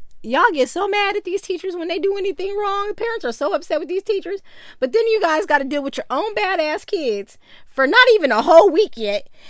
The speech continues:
And y'all going insane about your kids waking up, having to eat. 'Cause imagine if they in school and they hungry and they ain't ate. So guess, guess what type of attention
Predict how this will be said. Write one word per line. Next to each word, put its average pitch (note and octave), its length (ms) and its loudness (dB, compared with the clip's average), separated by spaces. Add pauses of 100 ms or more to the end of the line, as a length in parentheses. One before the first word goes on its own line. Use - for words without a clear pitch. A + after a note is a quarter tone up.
(120)
And C4+ 140 2
y'all B4 220 8
going E4+ 300 8 (200)
insane D4+ 800 4 (120)
about C4 280 4
your B3 80 -8
kids E4 280 0
waking D4 300 0
up, C#4+ 220 0
having C4+ 280 0
to C4+ 60 -4
eat. C4 320 -10
'Cause B3+ 160 0
imagine C#4+ 480 0
if C4+ 140 0
they C4+ 180 6
in B3 80 -2
school C#4+ 300 -4
and A3+ 100 2
they G#3 100 0
hungry B3+ 360 -2
and A3 80 -2
they A3+ 40 2
ain't A#3 280 -4
ate. G#3 200 -4
So G#3+ 140 -4
guess, C4+ 380 0
guess D4+ 240 0
what C#4+ 140 2
type C#4 200 0
of B3+ 80 0
attention A#3+ 440 -4